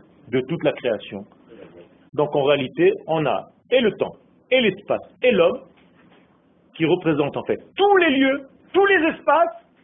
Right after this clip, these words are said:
tous les temps et tous les hommes. Extraordinaire. Qui a fait cette chose-là ? La tchouva. La teshuva. La preuve, c'est que maintenant on revient au niveau que vous avez l'habitude.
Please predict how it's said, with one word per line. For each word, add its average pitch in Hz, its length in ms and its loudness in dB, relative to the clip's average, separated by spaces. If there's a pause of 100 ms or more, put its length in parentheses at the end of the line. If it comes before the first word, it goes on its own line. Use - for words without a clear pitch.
(380)
tous 381 120 4
les 370 200 4
temps 320 300 2 (160)
et 320 100 0
tous 320 100 2
les 294 160 2
hommes. 156 200 -4 (720)
Extraordinaire. 117 580 -6 (1400)
Qui 214 160 -2
a 180 120 2 (800)
fait 175 220 0
cette 143 140 -2
chose-là ? 117 440 -4 (320)
La 180 100 -8
tchouva. 151 240 -12 (720)
La 175 280 -2 (100)
teshuva. 196 800 -2 (960)
La 262 200 4
preuve, 254 580 0
c'est 247 200 -2
que 226 320 4
maintenant 208 600 0
on 190 40 2
revient 190 340 0
au 185 140 0
niveau 170 340 -2
que 156 100 -4
vous 147 160 -4
avez 139 160 0
l'habitude. 156 460 -2